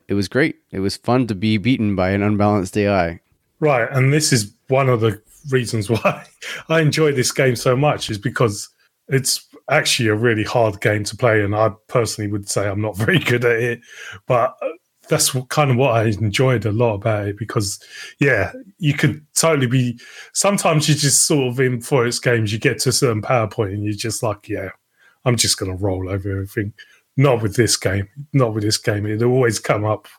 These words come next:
Speaker 2: with something that would, uh, would, uh, do me over in my game. I think the difficulty could be the reason why this game wasn't as popular as it should be. What do you guys think?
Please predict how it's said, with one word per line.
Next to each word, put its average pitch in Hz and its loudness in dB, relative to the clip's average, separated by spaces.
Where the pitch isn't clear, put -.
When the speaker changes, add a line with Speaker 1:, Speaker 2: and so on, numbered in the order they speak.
Speaker 2:
with 107 2
something 120 0
that 107 -2
would, 107 0
uh, 104 0
would, 104 0
uh, 107 4
do 117 0
me 110 4
over 104 2
in 98 2
my 98 0
game. 110 0
I 123 4
think 185 0
the 151 2
difficulty 127 0
could 135 -2
be 123 2
the 113 2
reason 110 0
why 104 2
this 107 -2
game 101 0
wasn't 113 0
as 110 -2
popular 113 0
as 107 0
it 107 0
should 117 0
be. 143 0
What 143 -2
do - -4
you 113 -6
guys 113 0
think? 113 -2